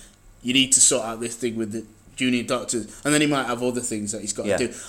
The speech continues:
Speaker 1: I would love to know what he's doing
Speaker 2: Mm.
Speaker 1: if he's not renegotiating with the junior doc-, what is it?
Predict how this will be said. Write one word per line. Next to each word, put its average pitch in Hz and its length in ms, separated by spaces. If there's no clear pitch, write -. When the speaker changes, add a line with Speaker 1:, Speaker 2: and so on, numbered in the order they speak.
Speaker 1:
I 190 80
would 220 220
love 247 240
to 254 100
know 233 160
what 165 360
he's 185 340
doing 170 240
Speaker 2:
Mm. 127 80
Speaker 1:
if 123 80
he's 127 140
not 139 220
renegotiating 127 720
with 113 140
the 117 80
junior 113 280
doc-, 117 220
what 190 240
is 196 160
it? 185 60